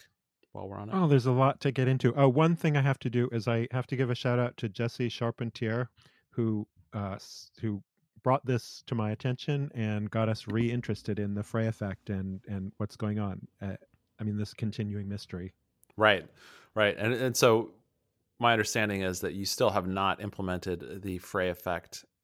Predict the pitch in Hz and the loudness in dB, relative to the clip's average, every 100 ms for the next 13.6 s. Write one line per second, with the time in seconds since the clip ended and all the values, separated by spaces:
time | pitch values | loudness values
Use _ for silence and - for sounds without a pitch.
0 | - 104 92 90 87 82 80 82 _ _ | -14 -10 -8 -6 -4 -2 -4 -6 _ _
1 | _ _ _ _ _ - 131 117 98 90 | _ _ _ _ _ -4 -2 -2 -2 -4
2 | 127 131 120 101 - 120 117 113 - 311 | -4 0 -2 -2 -2 2 2 2 2 0
3 | - - - - - - - - - - | 0 -10 -20 -20 -20 -20 -18 -14 -14 -12
4 | - 139 131 131 123 131 113 _ _ _ | -6 -2 2 0 0 -4 -6 _ _ _
5 | _ 113 117 - 110 120 - - _ _ | _ -2 0 0 0 0 -4 -12 _ _
6 | _ _ - 135 113 110 104 101 95 92 | _ _ 4 4 4 2 2 4 2 0
7 | 92 92 90 87 - _ - 98 92 95 | -2 -4 -4 -4 -8 _ -12 -8 -4 -4
8 | 98 92 85 87 90 90 85 85 _ _ | -2 -2 -2 -2 -4 -2 -4 -6 _ _
9 | _ _ _ _ _ _ 85 95 90 87 | _ _ _ _ _ _ -10 -6 -4 -4
10 | 87 113 98 90 90 92 87 - - 101 | 0 0 0 -2 -4 -4 -6 -8 -8 -8
11 | - 90 87 87 82 90 98 _ 107 95 | -6 -6 -4 -4 -4 -10 -14 _ -12 -10
12 | 92 92 - 95 - 98 - 90 87 87 | -10 -12 -14 -16 -14 -14 -12 -10 -10 -12
13 | - 87 87 - - | -14 -14 -14 -14 -14